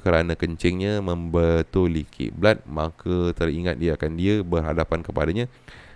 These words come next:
dengan kencing, maka serong ia akan dirinya daripada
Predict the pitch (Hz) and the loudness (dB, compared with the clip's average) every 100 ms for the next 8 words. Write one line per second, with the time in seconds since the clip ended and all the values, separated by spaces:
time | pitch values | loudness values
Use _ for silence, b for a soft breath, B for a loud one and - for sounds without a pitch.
0 | B - 87 92 - 110 92 87 - 95 | B 0 2 2 2 2 4 2 4 6
1 | 95 95 85 - - - - 101 101 101 | 6 6 4 -2 -10 -2 8 8 10 8
2 | 113 120 120 71 95 98 101 69 80 82 | 8 6 -2 -2 2 6 6 4 0 -2
3 | 85 85 85 87 92 98 107 101 90 85 | -2 -2 0 2 2 2 2 0 0 2
4 | 101 131 - - 78 - 71 85 | 2 0 -6 -4 -2 2 2 2